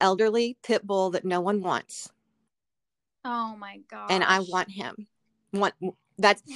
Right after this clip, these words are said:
Speaker 1: so
Speaker 2: Aw.
Speaker 1: I was like, "Well, do you really want," you know? So I found this other cute little dog, and she said,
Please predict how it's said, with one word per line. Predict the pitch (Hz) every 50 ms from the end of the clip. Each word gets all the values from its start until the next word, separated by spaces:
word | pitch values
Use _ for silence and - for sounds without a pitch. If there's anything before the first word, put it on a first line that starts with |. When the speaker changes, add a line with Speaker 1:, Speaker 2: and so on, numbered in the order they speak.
| 254 240 220 214
Speaker 1:
so | - 330 320
Speaker 2:
Aw. | 320 311 311 302
Speaker 1:
I | 302
was | 302 277
like, | 294 285 -
"Well, | 285 311 330 330 320 320 311 311
do | 262 269
you | 262 277
really | 302 339 339 330
want," | 320 311 285 -
you | 247 226
know? | 185 - 147 147 156
So | 135 - -
I | 202 214
found | - - 285 294 294 302
this | 294 -
other | 254 254 254 247
cute | - - - 240 233 -
little | 226 220 226 208
dog, | 190 196 196 196 202 196 196 202 190 190
and | 185 185
she | - - - 202
said, | 190 - - 202 190 180 180 180 -